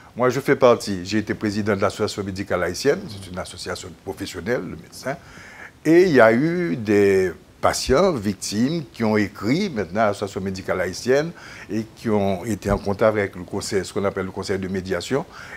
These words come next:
Et nous avons eu à discuter de certains cas de victimes et nous, nous avons fait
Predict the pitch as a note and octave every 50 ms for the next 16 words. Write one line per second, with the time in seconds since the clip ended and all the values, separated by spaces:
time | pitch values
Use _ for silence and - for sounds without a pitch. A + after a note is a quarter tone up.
0 | - - A2+ A#2 A#2+ A#2+ A2 A2 G#2 G#2 G2+ G2+ A2+ A2 G#2+ B2 C3+ A#2+ A2+ A2
1 | G#2+ A2 - - - A2 G2+ - D3+ E3 D#3+ E3 - - G#2 G2+ - - A2 G2
2 | F#2+ G#2 G2 F2 - C3 C#3 D3 D3 C#3 G#2+ E2 D#2 E2+ D#2+ G#2 F#2+ - - -
3 | A#2 B2 C3+ D#3 E3 - - B2+ G#2+ G2 G#2 G#2 G#2 G#2 G#2 G#2 G2+ G2+ A2 G2
4 | - B2 A2 G2 - A#2 A#2+ A2+ G#2 G#2+ G#2 G#2 G#2+ G#2+ G#2+ G2+ G#2 G2 F#2+ -
5 | G#2